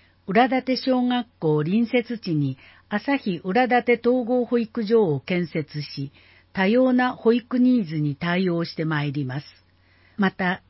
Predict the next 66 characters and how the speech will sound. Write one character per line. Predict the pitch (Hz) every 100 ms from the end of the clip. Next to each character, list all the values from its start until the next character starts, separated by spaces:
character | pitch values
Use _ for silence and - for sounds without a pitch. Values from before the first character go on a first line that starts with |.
| _ -
児 | 175 196
童 | 277 294
ク | -
ラ | 269
ブ | 190 190
の | 180
利 | 170 196
用 | 254 262
希 | - 269
望 | 226 220 180 156
を | 156
踏 | 175
ま | 170 180
え、 | 135 - - - _ -
小 | - 285 269
学 | 285 277 -
校 | 196 180
四 | 170 190
年 | 247 269
生 | 254 214 185
ま | 180
で | 175 220
の | 202
児 | 165 190
童 | 180 156
を | 147 139 - - _ -
通 | 247 269
年 | 269 269 254
で | 247 247
受 | 214 214
け | 247
入 | 240
れ | 233
ら | 226 220
れ | 220
る | 170 147
よ | 147 117 -
う、 | _ _ _ _ -
栄 | 220 285 269
地 | 262 269 240
域 | - 175
に | 160 151 -
新 | - 262 254
た | 233
な | 180 170
児 | 170
童 | 180 262
ク | -
ラ | 262 226
ブ | 165 160
を |
設 | 156 196 170
置 | - 220
す | -
る | 202 208
な | 202
ど、 | 156 135 - - - _
必 | 220 214 269
要 | 269 269 262
な | 254 247
施 | - 226
設 | 277 269 254
整 | - 269 254
備 | 165 151
を | 143 -
行 | 165 -